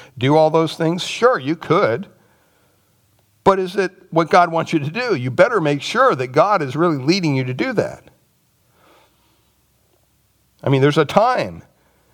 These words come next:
when a proper procedure can voice a protest. And you know what? That may even change the power at B's mind.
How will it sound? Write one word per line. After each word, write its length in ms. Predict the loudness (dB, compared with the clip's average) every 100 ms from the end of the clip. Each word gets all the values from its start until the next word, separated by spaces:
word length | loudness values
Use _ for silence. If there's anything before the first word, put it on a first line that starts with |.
| _ _
when 360 | 0 0 -6 -12 -4
a 80 | -4
proper 540 | 4 4 4 -2 -6 -8 _
procedure 800 | -2 -2 -2 -2 0 0 0 -4
can 220 | -2 -4 0
voice 420 | 2 2 0 -6
a 80 | -4
protest. 840 | 0 0 0 -8 -14 -14 -20 -20 _ _ _ _ _ _ _ _ _ _ _ _ _ _ _ _ _
And 140 | 0
you 80 | 2
know 120 | 2
what? 380 | 4 2 2 -8 _ 0
That 180 | 0
may 140 | 2 2
even 360 | 2 0 -2
change 560 | -4 -2 0 2 -2 -2
the 100 | -6
power 640 | 0 2 2 2 -2 -6 -12 _ _ _ _ _ _ _ _ _ _ _ 0
at 220 | 0 2
B's 320 | 0 2 0
mind. 600 | 0 -2 -2 -4 -4 -10